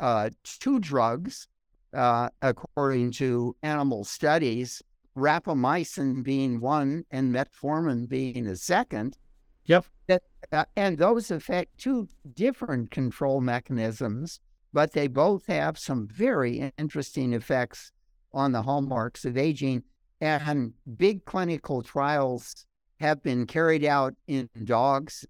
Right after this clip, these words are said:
Speaker 1: in mice, in yeast, and a whole variety of different things. And, and the results are, I think, especially for rapamycin,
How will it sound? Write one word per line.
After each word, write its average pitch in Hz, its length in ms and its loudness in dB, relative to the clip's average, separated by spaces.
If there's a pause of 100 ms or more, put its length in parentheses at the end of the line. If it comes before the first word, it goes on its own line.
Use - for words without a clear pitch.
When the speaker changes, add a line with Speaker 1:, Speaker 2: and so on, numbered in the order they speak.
Speaker 1:
in 123 280 0
mice, 135 640 -2 (260)
in 123 520 0 (260)
yeast, 156 600 -2
and 127 160 -2
a 123 240 -2
whole 180 240 -2
variety 143 480 0
of 113 140 -6
different 117 440 -2
things. 123 580 -4 (280)
And, 180 180 2 (140)
and 180 160 -2
the 160 80 0
results 139 1120 -2
are, 131 500 0 (420)
I 156 140 0
think, 220 400 -2
especially 143 880 -4
for 117 260 -4
rapamycin, 120 1040 -4